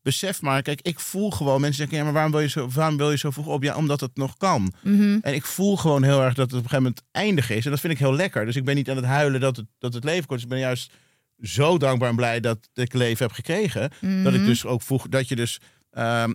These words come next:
Speaker 1: eh, vroeg op wil staan. En dat je dus heel bewust bent waar je tijd aan uitgeeft.
Speaker 2: Mhm. En wat
Speaker 1: En dan
Speaker 2: is dat voor jou dan? Eh, nu in de ochtend, wo-, eh, kan je ons even meenemen naar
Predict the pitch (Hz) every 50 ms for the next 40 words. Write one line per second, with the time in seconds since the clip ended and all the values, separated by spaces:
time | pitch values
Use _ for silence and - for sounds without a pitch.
0 | - - 95 107 107 113 120 - - 139 131 - 202 202 - 151 143 135 - -
1 | 131 127 127 123 127 160 139 123 135 131 110 104 131 170 214 233 208 139 127 113
2 | 120 113 110 117 110 117 113 117 113 107 107 - 165 214 226 - 143 101 104 104
3 | 92 - - - - - - - _ _ _ _ 190 180 180 175 196 240 - -
4 | - 214 220 285 208 214 180 - 359 359 - - 277 254 285 269 247 202 175 151
5 | 156 135 - - 156 180 185 190 190 185 190 190 208 226 233 233 220 - - 208
6 | 202 196 - 208 214 - 233 - 190 185 185 170 - 180 165 180 - - _ -
7 | 185 190 190 190 190 190 - 220 220 220 214 214 208 - 185 185 190 180 180 190
8 | 202 208 196 185 180 180 175 175 180 185 185 175 170 170 170 170 170